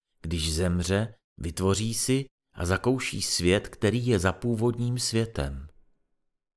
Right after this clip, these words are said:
Tak vznikají světy uvnitř světů, podobně jako se do sebe skládají plátky cibule. Svět hmoty ani různé druhy stvoření nejsou skutečné,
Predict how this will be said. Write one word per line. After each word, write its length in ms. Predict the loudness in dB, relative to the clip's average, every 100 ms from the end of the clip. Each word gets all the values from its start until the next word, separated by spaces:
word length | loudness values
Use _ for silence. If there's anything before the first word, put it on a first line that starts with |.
| _ _ _ _ _ -2
Tak 140 | -2
vznikají 640 | 0 -2 -2 2 2 2 0
světy 500 | 0 2 2 0 -4
uvnitř 480 | -4 -4 -4 -6
světů, 880 | -6 -4 0 0 0 -2 -2 -2 -4 -2
podobně 480 | 2 4 4 2 2
jako 220 | 0 -2
se 220 | 0 0
do 100 | 0
sebe 340 | -2 0 0 0
skládají 680 | 0 2 4 4 2 0 -2
plátky 520 | 0 0 0 -2 -4
cibule. 640 | -2 -4 -2 2 2 0 -8 _ _ _ _ _ _ _ _ _ _ _ _ _ _ _ _ _ _ -8
Svět 420 | -6 2 4 6
hmoty 640 | 4 4 2 0 0 -2
ani 280 | 0 2 2
různé 520 | 2 0 0 4 4
druhy 320 | 4 2 0 -2
stvoření 720 | -4 -2 0 2 2 2 0
nejsou 440 | 0 0 -2 -2
skutečné, 920 | -4 -8 -4 -4 -4 -4 -4 -4 -10